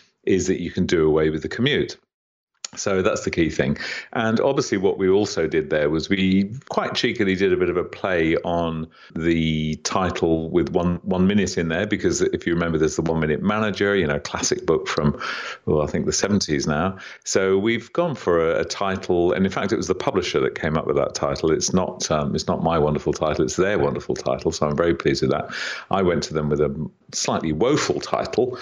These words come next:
that I thought was quite fun, but, um, th-, they didn't think would sell so many books. So they said, "Hey, we need something better than that."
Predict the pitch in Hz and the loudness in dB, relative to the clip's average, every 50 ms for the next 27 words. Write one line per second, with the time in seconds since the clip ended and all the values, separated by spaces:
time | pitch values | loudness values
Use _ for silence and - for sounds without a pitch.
0 | - - - - 85 87 90 92 - 90 76 - 80 78 - - 85 80 - - | -12 -6 -2 0 0 2 0 0 2 2 2 2 0 -2 -2 -2 -2 -2 -2 -2
1 | - - 87 82 80 76 71 71 - - - - 80 73 73 76 73 73 76 - | -2 -2 0 2 2 2 2 0 -2 -2 -2 -2 0 0 0 0 0 -2 -2 -6
2 | - - - 90 78 73 - - - 80 82 82 78 82 82 90 80 - 92 76 | -6 -4 -2 -2 -2 -2 -2 -2 0 2 2 2 2 2 2 0 0 0 0 0
3 | - 80 - - 95 87 - 110 107 107 117 127 175 190 - - - - 95 90 | 0 0 0 0 0 0 0 0 0 0 2 2 2 0 0 -2 -4 -2 0 0
4 | 101 101 - - 98 95 107 117 113 113 104 - 98 98 98 98 92 - - 101 | 0 0 0 -2 -2 -2 0 0 0 0 0 0 2 2 4 4 2 2 -2 -4
5 | 107 - 92 90 131 127 - 123 120 120 120 120 117 117 - - | -4 -2 -2 -2 0 0 0 0 0 0 0 0 0 -2 -4 -8